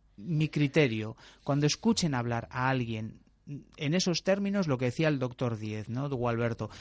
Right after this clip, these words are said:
ellos se están calificando, ¿no? Y cuando alguien necesita burlarse de algo tan serio como es la homeopatía y la salud de las personas, ¿no?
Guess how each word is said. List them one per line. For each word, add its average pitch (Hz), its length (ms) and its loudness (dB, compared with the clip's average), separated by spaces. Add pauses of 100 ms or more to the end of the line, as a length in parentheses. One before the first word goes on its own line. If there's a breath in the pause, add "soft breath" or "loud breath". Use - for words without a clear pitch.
ellos 151 240 0
se - 80 -2
están 123 240 -2
calificando, 110 800 -6
¿no? 117 160 -8 (240 loud breath)
Y 135 80 -2
cuando 135 320 2
alguien 170 320 2
necesita 151 560 0
burlarse 143 720 -2
de 139 140 0
algo 147 420 2 (220 loud breath)
tan 147 240 4
serio 139 500 4
como 120 260 -4
es 131 80 -2
la 139 100 -2
homeopatía 135 520 -4
y 131 60 0
la 123 100 -4
salud 127 320 -2
de 139 80 0
las 127 160 -4
personas, 113 640 -6
¿no? 113 180 -6